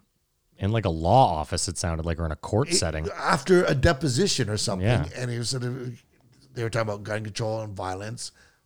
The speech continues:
Speaker 2: They both sort of agreed there. But it was a crazy story.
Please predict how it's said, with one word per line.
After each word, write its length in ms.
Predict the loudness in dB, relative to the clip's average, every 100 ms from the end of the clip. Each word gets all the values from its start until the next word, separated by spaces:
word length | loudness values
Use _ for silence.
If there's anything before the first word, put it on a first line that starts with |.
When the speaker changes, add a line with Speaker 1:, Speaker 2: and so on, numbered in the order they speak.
| -4
Speaker 2:
They 120 | -2
both 240 | 2 2
sort 160 | 2 0
of 60 | 2
agreed 240 | 0 0
there. 300 | -2 -4 -6 _ _ _ _ -20 -20 _ _ _
But 160 | -6 0
it 40 |
was 140 | 0 2
a 40 |
crazy 380 | 2 4 4 4
story. 500 | 0 2 2 2 -4